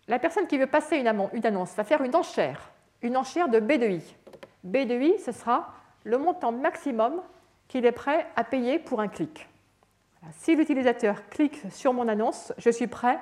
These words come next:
à payer B de I. J'ai essayé moi-même, j'ai essayé moi-même, euh, euh, ceci pour tester, juste, euh,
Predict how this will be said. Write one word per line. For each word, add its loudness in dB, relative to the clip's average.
à -4
payer -2
B -2
de 0
I. -10
J'ai 0
essayé 0
moi-même, 0
j'ai -2
essayé 0
moi-même, 0
euh, 0
euh, -8
ceci -6
pour -8
tester, 0
juste, -8
euh, 0